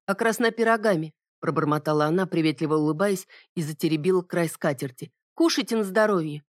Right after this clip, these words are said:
«С такими щедрыми акциями и разориться недолго», ответила Бонни. «Голуби летят туда, где их привечают»,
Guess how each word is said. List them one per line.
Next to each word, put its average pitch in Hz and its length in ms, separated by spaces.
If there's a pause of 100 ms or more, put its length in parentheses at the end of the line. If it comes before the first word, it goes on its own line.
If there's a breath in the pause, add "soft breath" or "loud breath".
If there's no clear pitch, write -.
(380)
«С - 160
такими 294 460
щедрыми 269 500
акциями 262 560
и 262 60
разориться 247 560
недолго», 175 580 (160)
ответила 147 480
Бонни. 139 380 (460 soft breath)
«Голуби 269 440
летят 247 440
туда, 233 280
где 220 280
их - 120
привечают», 220 640